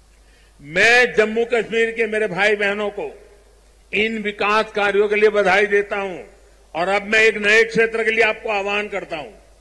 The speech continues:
जैसे फिल्म शूटिंग के लिए ये क्षेत्र बड़ा पसंदीदा क्षेत्र रहा है। अब मेरा दूसरा मिशन है Made in India, शादी हिंदुस्तान में करो। हिंदुस्तान के बाहर जो शादी करने के लिए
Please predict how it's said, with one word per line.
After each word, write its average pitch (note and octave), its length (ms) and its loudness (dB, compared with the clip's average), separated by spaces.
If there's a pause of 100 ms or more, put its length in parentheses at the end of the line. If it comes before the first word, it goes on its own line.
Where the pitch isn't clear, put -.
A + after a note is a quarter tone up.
(480)
जैसे A3+ 220 0
फिल्म C#4 340 0
शूटिंग C4 420 -4
के B3 120 2
लिए G#3+ 580 2 (680)
ये A#3+ 200 6
क्षेत्र A#3 480 0
बड़ा A3 220 0
पसंदीदा A3 680 -2
क्षेत्र F3+ 320 -6
रहा C3 400 -8
है। - 360 -16 (760)
अब F#3 120 0
मेरा G3 360 2
दूसरा G#3 440 -4
मिशन G#3+ 360 -4
है G#3 360 0 (580)
Made A3 320 4
in G#3 180 -2
India, E3 440 -4 (840)
शादी E3 340 -6
हिंदुस्तान E3+ 600 -6
में E3 160 -6
करो। C#3+ 300 -8 (920)
हिंदुस्तान D#3+ 580 -6
के E3+ 100 -6
बाहर D#3+ 280 0
जो F3 120 -2
शादी D#3+ 340 -4
करने D#3+ 320 -6
के D#3 80 -10
लिए D#3 220 -4